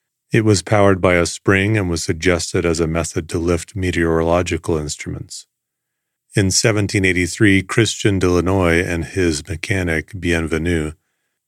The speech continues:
used a coaxial version of the Chinese top in a model consisting of contra-rotating turkey flight feathers as rotator blades, and in seventeen eighty-four demonstrated it to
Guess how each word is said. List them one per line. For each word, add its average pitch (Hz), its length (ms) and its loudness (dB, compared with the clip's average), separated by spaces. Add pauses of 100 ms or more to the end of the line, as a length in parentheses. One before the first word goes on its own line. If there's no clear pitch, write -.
(120)
used 98 380 2
a 117 80 2
coaxial 92 800 0
version 85 380 2
of 80 120 -4
the 85 100 -2
Chinese 85 440 0
top 92 440 0
in 90 80 -4
a 85 80 -2
model 85 360 2
consisting 87 680 -4
of 80 220 -6
contra-rotating 82 1080 -2
turkey 90 440 -2
flight 80 460 -4
feathers 80 540 -6
as 80 320 -4
rotator 82 520 -4
blades, 80 420 -6 (920)
and 92 100 2
in 87 140 2
seventeen 87 520 0
eighty-four 85 580 2
demonstrated 85 800 0
it 78 220 -4
to - 80 -20